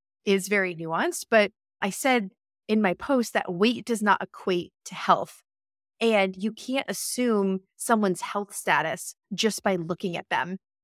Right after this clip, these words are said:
And this post, out of all the ones in the carousel, this probably got the most hate or the most comments that are disagreeing with that, because people say,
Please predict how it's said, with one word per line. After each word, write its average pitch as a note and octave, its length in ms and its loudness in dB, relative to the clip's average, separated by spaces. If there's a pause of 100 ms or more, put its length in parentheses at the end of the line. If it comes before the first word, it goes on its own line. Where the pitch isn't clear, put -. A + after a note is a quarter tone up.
(160)
And A3 440 4
this G#3 440 0
post, G3 420 0
out F3+ 140 6
of E3+ 160 -2
all F#3 260 0
the F#3 100 -4
ones F3+ 240 -2
in E3 80 -10
the E3 60 -10
carousel, F#3 600 0 (320)
this G3 360 2
probably F#3+ 440 2
got E3+ 240 0
the F#3 80 -8
most E3+ 640 -4 (320)
hate - 580 -2
or F#3 280 4
the F#3 100 -2
most F3+ 680 0
comments G#3+ 340 6
that G3 100 2
are F3+ 100 2
disagreeing F3 840 -6 (100)
with E3+ 380 -4
that, G#2 380 0 (500)
because F3+ 340 -2
people F3+ 320 -8
say, D#3 600 0